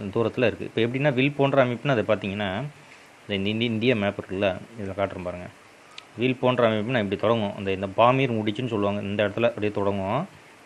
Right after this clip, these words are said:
அப்படியே இப்படி வரும். இப்படி, அஹ், இப்ப நேபாளம் எல்லாம், நேபாளம் இந்த ஏரியாலாம் இருக்குல்ல, இது வில் போன்ற அமைப்பு. ஓகேங்களா? இதுல வந்து இப்படி வந்து, இப்படி வந்து, அப்படி இப்படி வளையும் கொஞ்சம்.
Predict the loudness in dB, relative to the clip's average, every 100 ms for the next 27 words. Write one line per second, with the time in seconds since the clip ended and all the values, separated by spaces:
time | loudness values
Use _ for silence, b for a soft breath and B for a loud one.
0 | -20 -12 -8 0 2 2 2 2 2 0
1 | -2 -6 -6 -6 -6 -6 -6 -4 -4 -2
2 | 2 4 4 0 -2 -2 -2 -2 -4 -10
3 | -10 -4 0 2 0 -2 0 0 0 0
4 | -2 -2 -2 0 0 0 0 2 2 2
5 | -4 -12 -14 -20 -20 -20 -14 -10 -6 -2
6 | -2 -4 -16 -20 -20 -20 -20 -20 -20 -20
7 | -20 -20 -20 -20 -10 -6 -4 -4 0 0
8 | 0 -4 -14 -20 -20 -20 -20 -20 -20 -20
9 | -20 -20 -20 -20 -20 -10 -6 -4 -2 -2
10 | -2 0 -2 -4 -16 -20 -20 -20 -20 -20
11 | -20 -20 -20 -10 -6 -4 -2 -2 0 -2
12 | -2 -12 -20 -20 -20 -20 -20 -20 -20 -4
13 | 0 2 4 6 6 6 4 0 -6